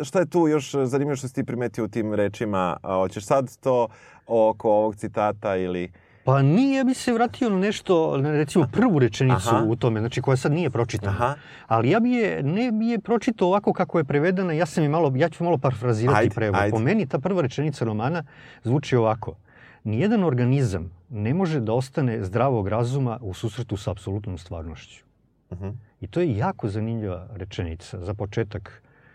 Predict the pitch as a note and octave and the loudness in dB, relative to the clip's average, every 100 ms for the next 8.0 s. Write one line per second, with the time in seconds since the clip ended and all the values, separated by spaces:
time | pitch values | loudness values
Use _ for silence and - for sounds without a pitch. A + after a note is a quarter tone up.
0 | _ G#2 G2 F2+ F2+ B2 G#3+ - - _ | _ -2 -2 -2 -2 -4 -4 -10 -20 _
1 | G#2+ D#3+ A#2 B2 F#3+ G#3 F#3 C3 - C3+ | 0 0 2 2 0 0 -2 -2 -4 -2
2 | C3 A#2+ B2 G2+ F2 A#2+ G#2 B2 B2 A2 | 0 2 2 0 -2 -4 -2 -4 -4 -6
3 | - A#2+ - - C3+ C3 A#2+ A#2+ A#2+ A2 | -2 -2 -2 -10 0 2 2 0 0 0
4 | A#2 A2+ G#2 F#2+ G#2+ A2+ G#2+ G2 G2 G2+ | 0 0 0 0 0 0 0 0 -2 -2
5 | G2+ G2 G#2 G2+ G2 F#2+ - - - A#2 | -2 0 -2 -2 -2 -4 -8 -20 -8 -6
6 | G2 A#2+ G2 A2+ F#3+ C#3+ - A#2 - A#2 | -4 -4 0 2 2 0 -2 -2 -2 -6
7 | G2+ A2 C3 C3 A#2 G#2+ - A2+ E2 | -4 -4 -4 -2 -2 -2 -4 -6 -6